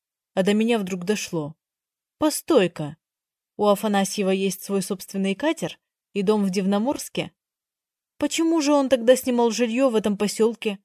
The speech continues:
и арендовал у какого-то там Димона Стеллу?» «Очень странно». Петрик прищурился и требовательно посмотрел на Артура, как будто тот мог ответить за бывшего приятеля. «Не знаю. Может, Виктор уже продал тот дом и катер?»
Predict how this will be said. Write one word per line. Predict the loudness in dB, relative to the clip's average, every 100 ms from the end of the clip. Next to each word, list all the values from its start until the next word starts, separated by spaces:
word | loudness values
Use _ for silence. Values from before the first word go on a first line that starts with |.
| _ 0
и | 2
арендовал | 4 4 4 4 2 2
у |
какого-то | -4 -4 -2 -2 0
там | 2 2
Димона | 2 0 0 -2
Стеллу?» | -4 0 2 2 -4 _ _ _ _ _ _ _
«Очень | 0 0 0 -2
странно». | -2 0 0 2 -2 -2 -6 _ _ _ _ _
Петрик | -2 0 0 0
прищурился | -4 0 2 2 2 0
и | 0
требовательно | 0 0 0 0 0 0
посмотрел | -2 -2 -2 0 -2
на | 0 0
Артура, | -2 -2 -2 -2 -6 -14 _ _ _
как | 0 2 2
будто | 0 0
тот | 4 2 4
мог | 0 0
ответить | 0 0 0 0
за | 0
бывшего | 0 -2 0 -2
приятеля. | 0 0 2 2 -2 -6 -8 -14 _ _ _ _ _ -2
«Не | 2 2
знаю. | 2 2 0 -6 -12 _ _ _ _
Может, | -2 -2 -2
Виктор | -4 0 2 4
уже | 2
продал | 2 4 4 2
тот | 0 -2 0
дом | 0 0
и |
катер?» | -2 -4 -4 -10